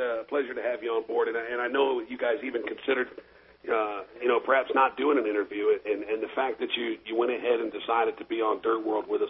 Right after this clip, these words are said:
tonight really says a lot about your character, and it means a lot. But, uh, I think, uh, you know, if anything, we got the information out there, the, the situation that's, uh, occurred with your, uh, motorsports program.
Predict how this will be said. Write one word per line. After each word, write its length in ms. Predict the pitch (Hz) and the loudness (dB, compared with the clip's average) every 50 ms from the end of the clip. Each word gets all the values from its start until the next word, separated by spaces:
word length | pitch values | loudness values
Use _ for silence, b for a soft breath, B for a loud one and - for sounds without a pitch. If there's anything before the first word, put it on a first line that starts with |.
| - | -2
tonight 280 | - 110 110 107 101 - _ _ - - - - - _ _ - | -2 -2 0 0 -2 -6 _ _ -20 -20 -20 -20 -20 _ _ -2
really 200 | - 208 - - - - | 0 2 2 2 2 2
says 140 | - 151 131 117 | 2 2 2 4
a 20 | 123 | 4
lot 160 | 123 120 120 | 4 4 2
about 200 | 110 113 113 110 - | 2 0 0 0 -2
your 80 | 113 | -6
character, 320 | - 123 117 110 110 117 113 | 0 2 2 2 2 0 -2
and 80 | 107 | -2
it 100 | 104 101 | -2 0
means 220 | 113 123 123 120 - | 0 0 0 0 -2
a 60 | 104 101 | -2 -2
lot. 320 | 101 101 104 101 95 90 - | 0 2 2 2 0 0 -4
But, 160 | 101 98 - - | -8 -8 -6 -4
uh, 140 | 107 104 98 - - - b b b b b b - - | -4 -4 -4 -4 -8 -20 b b b b b b -4 -2
I 200 | 123 123 139 139 - | 0 2 2 2 4
think, 280 | - 151 143 - - - | 2 2 2 2 -2 -2
uh, 320 | 139 131 127 123 120 120 | 0 2 2 2 0 -2
you 160 | 120 131 147 143 | -2 0 2 2
know, 120 | 135 127 | 2 2
if 120 | 127 - - | 0 0 0
anything, 380 | 139 135 123 - 135 131 131 | -2 -2 -2 -2 -2 -2 0
we 80 | 127 117 | 0 -2
got 200 | 113 123 120 117 - | 0 0 -2 -2 -2
the 80 | 120 117 | -4 -4
information 520 | 120 113 - 117 113 120 120 113 - - 117 | -4 -6 -6 -4 -2 -2 -2 -2 -2 0 0
out 200 | 113 113 110 107 | 2 2 0 0
there, 200 | - 113 113 113 | 0 0 2 2
the, 160 | 110 107 104 101 - | 2 0 -2 -4 -4
the 80 | 101 - - | -6 -8 -6
situation 580 | 123 - - 117 110 113 113 107 113 117 110 104 | -6 -6 -4 0 0 2 0 0 0 -4 -2 -2
that's, 200 | 107 101 - - - | -4 -6 -6 -6 -4
uh, 220 | 107 101 98 95 92 - b b b b b - - - | -4 -2 -2 -4 -6 -10 b b b b b -20 -20 -14
occurred 540 | - - - - 151 135 131 131 123 120 - _ - | -6 -2 2 4 4 6 4 4 2 -2 -8 _ -2
with 140 | 113 113 113 | -2 -2 0
your, 280 | 117 120 117 110 110 | 0 0 0 0 0
uh, 180 | 107 107 104 101 - - | 0 -2 -2 -2 -2 -2
motorsports 460 | 120 117 117 - - - 113 110 - - | -2 -2 -2 -4 -6 -6 -6 -6 -4 -2
program. 420 | 120 120 113 110 117 117 113 98 | -2 -2 0 2 2 0 0 0